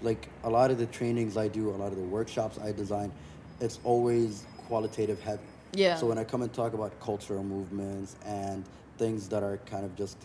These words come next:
Speaker 1: happening in the underbelly, the beast, and, like, things are just prepping to become this big cultural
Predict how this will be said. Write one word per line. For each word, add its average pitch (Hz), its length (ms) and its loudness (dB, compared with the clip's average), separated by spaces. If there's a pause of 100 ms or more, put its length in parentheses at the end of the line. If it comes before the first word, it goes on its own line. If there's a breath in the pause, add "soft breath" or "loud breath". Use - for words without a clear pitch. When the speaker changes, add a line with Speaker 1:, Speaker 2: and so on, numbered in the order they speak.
(100)
Speaker 1:
happening 104 380 -4
in 98 80 -4
the 101 60 0
underbelly, 98 540 -2
the 90 40 -6 (100)
beast, 104 280 -2
and, 95 80 -6
like, 101 220 -6
things 107 180 -2
are 98 80 0
just 92 260 -8
prepping 107 460 -2 (300 loud breath)
to - 100 -6
become 104 840 -2
this 92 160 -4
big 104 300 -2
cultural 92 480 -6